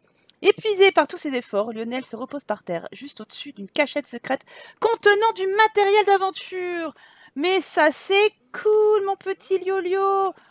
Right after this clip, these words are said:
Alors, on a, oui, un répulsif. Des saucisses avec poivrons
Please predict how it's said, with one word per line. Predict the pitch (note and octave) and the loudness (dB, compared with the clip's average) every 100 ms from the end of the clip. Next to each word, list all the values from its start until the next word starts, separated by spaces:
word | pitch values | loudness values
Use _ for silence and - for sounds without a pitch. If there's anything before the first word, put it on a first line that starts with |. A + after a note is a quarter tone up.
| _ - | _ -6
Alors, | E4 D#4 C4+ C4+ | 0 2 2 0
on | D#4+ E4+ | -2 2
a, | E4+ - | 2 0
oui, | - C5+ F#5+ G5 F#5 C5+ A4+ | -4 -10 -10 -10 -8 -4 -4
un | F4+ | -4
répulsif. | G4+ - F#4+ - - E4+ - C3 - _ _ _ _ _ _ _ | -6 -8 -14 -12 -10 -10 -10 -14 -14 _ _ _ _ _ _ _
Des | A#3+ C#4 | -10 -8
saucisses | - G4 - A#4+ - | -4 -6 -6 -6 -2
avec | D#4+ B3+ | -2 -4
poivrons | - F4 F4 D4 D#4 E4 | -8 -2 -2 -4 -8 -10